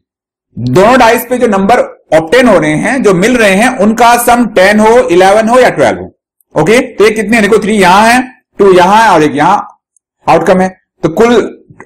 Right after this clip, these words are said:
अ, six है। तो बच्चों, required प्रोबेबिलिटी जो हो जाएगी वो six by thirty six, भाई, number of favorable outcomes upon total number of outcomes, ये आ गया one by six।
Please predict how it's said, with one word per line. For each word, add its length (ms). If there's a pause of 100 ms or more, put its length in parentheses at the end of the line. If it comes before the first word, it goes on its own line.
अ, 80
six 320
है। 240 (340)
तो 140
बच्चों, 200
required 480 (280)
प्रोबेबिलिटी 380
जो 100
हो 80
जाएगी 300 (1900)
वो 60
six 420
by 320 (520)
thirty 240 (280)
six, 180 (800)
भाई, 140
number 300
of 100
favorable 460
outcomes 260 (240)
upon 200
total 240
number 200
of 40
outcomes, 340 (640)
ये 100
आ 120
गया 220
one 140
by 140
six। 220